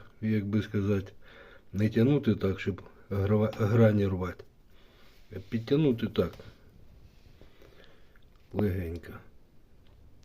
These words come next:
Ну, як контрольний, кажуть, постріл.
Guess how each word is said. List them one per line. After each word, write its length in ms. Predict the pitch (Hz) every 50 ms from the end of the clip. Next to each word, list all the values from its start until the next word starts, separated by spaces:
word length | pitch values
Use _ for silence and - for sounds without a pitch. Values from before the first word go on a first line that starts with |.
| - - - - - - - - - - - _ - - - - - - - - - - _ - -
Ну, 220 | - 156 165 147 131
як 240 | 131 139 131 -
контрольний, 640 | - 143 139 127 123 143 139 135 135 131 131 127 120 113 - - - - - - - - -
кажуть, 440 | - - - 123 127 120 113 113 -
постріл. 520 | - 160 151 135 - - 120 127 117 101